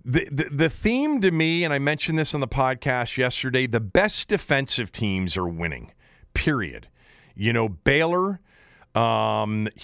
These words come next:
uh, Houston, uh, Michigan, and, you know, U C L A's played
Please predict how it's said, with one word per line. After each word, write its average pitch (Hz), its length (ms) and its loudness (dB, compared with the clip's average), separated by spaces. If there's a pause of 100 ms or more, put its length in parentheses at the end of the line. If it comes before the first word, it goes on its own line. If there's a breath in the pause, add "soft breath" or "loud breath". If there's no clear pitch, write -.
(120)
uh, 107 200 2
Houston, 190 840 0 (500 soft breath)
uh, 107 580 2
Michigan, 180 960 0 (520 soft breath)
and, 113 840 0
you 120 120 0
know, 113 60 0
U 110 220 -2
C 151 240 0
L 135 220 0
A's 180 220 -2
played 180 360 0